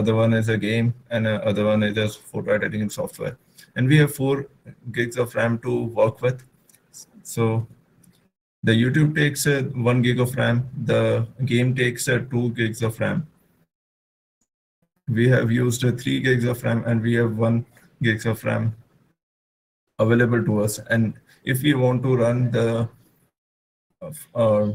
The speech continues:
photo editing software, which, uh, takes two gigs of ram, then we won't be able to, because it,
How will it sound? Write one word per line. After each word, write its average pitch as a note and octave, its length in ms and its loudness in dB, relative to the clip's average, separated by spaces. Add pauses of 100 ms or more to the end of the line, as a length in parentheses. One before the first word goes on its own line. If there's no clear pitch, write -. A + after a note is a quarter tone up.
(140)
photo B2+ 260 0
editing B2+ 320 2
software, A2 480 -2
which, A2 320 -4 (1500)
uh, G#2 200 2
takes A#2 360 0
two B2+ 320 0
gigs A2+ 280 0
of A#2 180 -2
ram, G#2 340 0 (400)
then A#2 340 2
we B2+ 140 0
won't B2+ 300 2
be B2 100 2
able A2 220 0
to, G2+ 160 -6 (100)
because A2 340 -2
it, - 300 -6